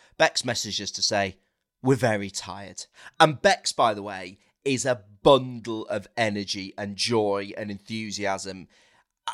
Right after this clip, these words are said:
and he's, Bex is pretty hardcore as well. Do you know what I mean, Betty? Like, Bex is not gonna get broken easily by the word. And, and for Bex to be like, "We're quite tired now." Uh, you could, I could see from Lando and Oscar in the interviews as well with those. It's like,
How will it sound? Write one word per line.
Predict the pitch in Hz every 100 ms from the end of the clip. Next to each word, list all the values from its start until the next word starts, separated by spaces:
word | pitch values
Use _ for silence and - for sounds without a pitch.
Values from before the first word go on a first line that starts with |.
| -
and | 131 139
he's, | 151 -
Bex | 131 190 190 233
is |
pretty | 226 196
hardcore | 143 214 220 139 113
as | 101
well. | 160 135
Do | 131
you |
know | 151
what | 147
I |
mean, | 180 147
Betty? | 107 - 92
Like, | 95 95
Bex | 143 - -
is | 123
not | 131 131 - 131
gonna | 117
get | 113 120 104
broken | 117 123 120 - 95 92
easily | 113 113 104 101 95
by | 101
the | 98
word. | 104 95
And, | - -
and | 120
for | 143
Bex | 151 160 - -
to | 113
be | 110
like, | 98 85 - _ _ _ _
"We're | 113 123
quite | - 110 98 - -
tired | 98 92 95 -
now." | 101 101 98 - _ 139
Uh, | -
you | 165 147
could, | 190 - 202
I | 196
could | 208 -
see | - - 226 196 135
from | 156 147
Lando | 170 170 160 143
and | 147
Oscar | 160 - 151
in | 120
the | 123
interviews | 147 123 117 98
as | 101
well | 131 147 131
with | 113
those. | 139 127
It's | -
like, | 131